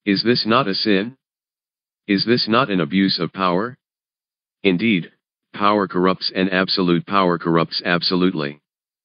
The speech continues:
Here is another short story for your perusal.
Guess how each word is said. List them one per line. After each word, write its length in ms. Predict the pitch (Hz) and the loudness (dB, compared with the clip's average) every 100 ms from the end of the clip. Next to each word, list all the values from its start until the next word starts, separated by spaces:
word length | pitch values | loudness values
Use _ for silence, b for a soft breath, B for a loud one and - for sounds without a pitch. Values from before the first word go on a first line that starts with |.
| _ _ _ _ | _ _ _ _
Here 280 | - 123 131 | -2 0 2
is 140 | 113 | 0
another 340 | 87 98 92 85 | 0 0 0 0
short 320 | - 107 101 | 2 2 0
story 380 | - 101 98 95 | -2 0 0 0
for 180 | - 82 | 0 0
your 180 | 78 | 0
perusal. 540 | 76 85 90 78 73 | 0 2 2 0 -2